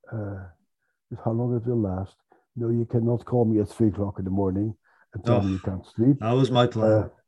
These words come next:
Speaker 1: Uh, <laughs> uh, uh, I prefer if you would not come to my office after cutting yourself and bleeding all over my rug.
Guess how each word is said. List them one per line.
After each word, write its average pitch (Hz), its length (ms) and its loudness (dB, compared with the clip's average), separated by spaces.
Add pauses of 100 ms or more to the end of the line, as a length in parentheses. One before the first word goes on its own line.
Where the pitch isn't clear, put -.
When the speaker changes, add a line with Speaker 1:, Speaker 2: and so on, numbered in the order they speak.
Speaker 1:
Uh, - 1800 0 (420)
<laughs> - 20 0
uh, 107 340 4 (800)
uh, 107 260 2 (240)
I 123 140 0
prefer 165 760 8
if - 140 0
you 107 80 2
would 107 220 0
not 127 200 0
come 113 200 0
to 104 80 -4
my 104 120 4
office 98 440 2 (440)
after 110 460 0
cutting 113 360 2
yourself 98 420 -4
and 95 180 -4
bleeding 113 340 4
all 98 280 0
over 87 180 -4
my 87 160 -6
rug. 120 540 0